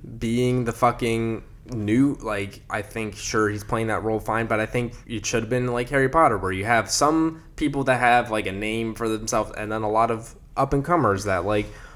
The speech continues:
that could really be the role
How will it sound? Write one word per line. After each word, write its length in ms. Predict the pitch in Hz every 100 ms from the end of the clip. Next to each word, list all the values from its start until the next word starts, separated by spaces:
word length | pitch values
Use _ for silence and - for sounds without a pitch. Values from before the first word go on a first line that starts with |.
| - - - -
that 240 | 139 139 120
could 220 | 151 123
really 380 | 139 180 165 151
be 320 | 131 139 160
the 140 | 139 135
role 680 | 117 135 143 139 113 101